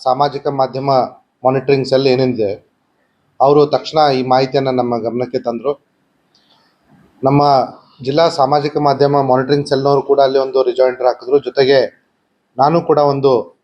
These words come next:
ಆ, as ಎಸ್ ಪಿ of ಬೆಳಗಾವಿ ಅಲ್ಲಿ ಒಂದು ಕಾಮೆಂಟ್ ಮಾಡಿದೆ. ಇದು ಒಂದು ಸುಳ್ಳು ಸುದ್ದಿ, ಮತ್ತೆ ಈ ರೀತಿ ಸುಳ್ಳು ಸುದ್ದಿ ಹರಡೋರ ಮೇಲೆ ನಾವು ಕ್ರಮ ತಗೊಳ್ತೀವಿ, ಡಿಲೀಟ್ ಮಾಡದೇ ಇದ್ರೆ ಅನ್ನುವಂಥ ಒಂದು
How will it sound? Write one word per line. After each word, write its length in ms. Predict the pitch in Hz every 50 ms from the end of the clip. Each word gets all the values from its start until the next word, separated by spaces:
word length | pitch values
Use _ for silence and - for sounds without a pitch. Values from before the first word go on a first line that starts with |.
| _ 123
ಆ, 280 | 117 117 117 113 104 101 - _ _ _ _ - 117 123
as 100 | 123 123
ಎಸ್ 160 | 117 - -
ಪಿ 100 | - 156
of 220 | 147 135 - -
ಬೆಳಗಾವಿ 540 | 131 127 127 120 147 147 143 139 127 131 - - - _ _ _ _ _ _ _ _ _ _ _ -
ಅಲ್ಲಿ 180 | 131 135 139
ಒಂದು 240 | 135 131 131 131 127
ಕಾಮೆಂಟ್ 360 | 131 120 120 135 139 135 131
ಮಾಡಿದೆ. 480 | 123 117 110 107 123 139 139 - _ _ _
ಇದು 160 | 127 127 139 143
ಒಂದು 220 | 135 135 135 135
ಸುಳ್ಳು 280 | 135 147 151 160 165 151
ಸುದ್ದಿ, 580 | - 143 135 123 135 151 165 147 - _ _ _ _ _ _ _ _ _ _ _ _ _ _ _ _ 123
ಮತ್ತೆ 220 | 127 131 143 143
ಈ 180 | 139 139 151 156
ರೀತಿ 280 | 156 151 151 160 147
ಸುಳ್ಳು 220 | 147 139 143 151 143
ಸುದ್ದಿ 220 | - 143 127 143
ಹರಡೋರ 240 | 135 131 127 139 135
ಮೇಲೆ 260 | 127 131 123 135 135
ನಾವು 220 | 123 127 127 123
ಕ್ರಮ 180 | - - 127 135 139 -
ತಗೊಳ್ತೀವಿ, 580 | 143 131 123 135 131 - 131 123 123 127 127 123
ಡಿಲೀಟ್ 320 | 123 120 120 127 127 123
ಮಾಡದೇ 260 | 117 117 117 117 - 127
ಇದ್ರೆ 200 | 123 - 120 120
ಅನ್ನುವಂಥ 320 | 117 120 117 117 117 -
ಒಂದು 440 | 120 117 117 117 120 113 104 -